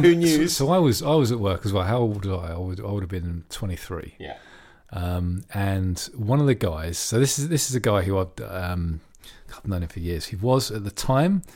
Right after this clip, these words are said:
Speaker 1: he was married to one of my best mate's sisters.
Speaker 2: Right.
Speaker 1: Since then, he's got divorced, and he's now married to one of my oldest friends who I've known since we were, like, babies.
Speaker 2: Wow.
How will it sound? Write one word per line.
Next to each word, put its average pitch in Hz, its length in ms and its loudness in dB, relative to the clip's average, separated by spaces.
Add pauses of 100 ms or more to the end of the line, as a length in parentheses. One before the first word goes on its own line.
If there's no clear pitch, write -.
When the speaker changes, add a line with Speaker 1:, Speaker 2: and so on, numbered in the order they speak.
(320)
Speaker 1:
he 120 240 2
was 98 440 0
married 104 600 0
to - 400 -8
one 98 220 -2
of 87 120 -4
my 92 240 -2 (200)
best - 260 -6
mate's 87 260 -6
sisters. - 600 -10 (760)
Speaker 2:
Right. - 220 -12
Speaker 1:
Since - 380 -2
then, 110 100 2
he's 92 140 0
got 113 160 -4
divorced, 87 580 -4
and 92 100 -2
he's 87 120 -2
now 107 180 2
married 82 380 -4
to 92 420 -6
one 98 240 -4
of 92 80 0
my 92 260 -2 (240)
oldest 104 500 0
friends 82 380 -4
who - 100 -6
I've 87 80 -4
known 95 220 -2
since - 300 -8
we 92 100 -4
were, 90 100 -6
like, 92 200 -10
babies. 87 500 -4
Speaker 2:
Wow. 117 380 -10